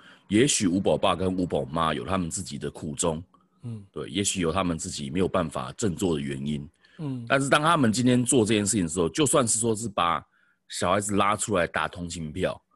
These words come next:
Speaker 2: 嗯。
Speaker 1: 但我们救的人也是他小孩子而已，
Speaker 2: 对。
Speaker 1: 也不是说看在那个父母亲那么可怜的份上、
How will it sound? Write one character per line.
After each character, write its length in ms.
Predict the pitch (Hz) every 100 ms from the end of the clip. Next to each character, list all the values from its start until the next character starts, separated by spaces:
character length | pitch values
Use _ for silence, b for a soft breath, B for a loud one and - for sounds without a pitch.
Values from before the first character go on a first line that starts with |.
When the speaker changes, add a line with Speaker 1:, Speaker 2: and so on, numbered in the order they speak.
| _
Speaker 2:
嗯。 180 | 156 123
Speaker 1:
但 180 | 165 131
我 140 | 98
们 220 | 82 92
救 180 | 104 160
的 160 | 98 92
人 200 | 82 87
也 120 | 87
是 200 | - 113
他 120 | -
小 200 | 98 -
孩 180 | 78 82
子 240 | 101 113 80
而 80 | 78
已， 200 | 80 - _ _ _ _ _
Speaker 2:
对。 100 | -
Speaker 1:
也 80 | 95
不 60 | 104
是 200 | 139 117
说 360 | 123 117 117 -
看 220 | - 139
在 160 | 113 110
那 100 | 110
个 160 | 104
父 180 | 90 139
母 140 | 101 80
亲 140 | 113
那 60 | 127
么 100 | 101
可 160 | -
怜 100 | 82
的 100 | 87
份 200 | 87 87
上、 200 | 78 82